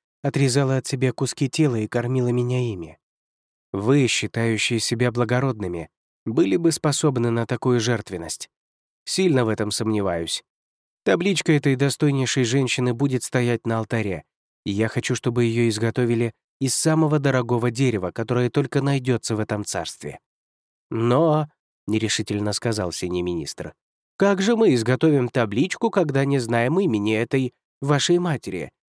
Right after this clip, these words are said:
Споткнулся он на слове, заметив, как вспыхнули глаза Лидзе. «Так разузнайте», вмешался Яньгун. «Кто-нибудь из слуг наверняка помнит ее имя, если оно у нее было».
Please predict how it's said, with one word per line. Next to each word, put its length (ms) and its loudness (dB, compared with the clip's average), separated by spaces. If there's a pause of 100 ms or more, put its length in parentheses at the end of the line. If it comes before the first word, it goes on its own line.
(240)
Споткнулся 720 0
он 180 0
на 120 0
слове, 360 -2 (260)
заметив, 480 0
как 200 -2
вспыхнули 640 -2
глаза 340 0
Лидзе. 440 -4 (520)
«Так 180 2
разузнайте», 720 0 (320)
вмешался 600 0
Яньгун. 580 -4 (420)
«Кто-нибудь 540 0
из 100 0
слуг 280 -4
наверняка 520 2
помнит 360 0
ее 180 4
имя, 340 -2 (280)
если 300 2
оно 240 4
у 40 2
нее 280 0
было». 280 -4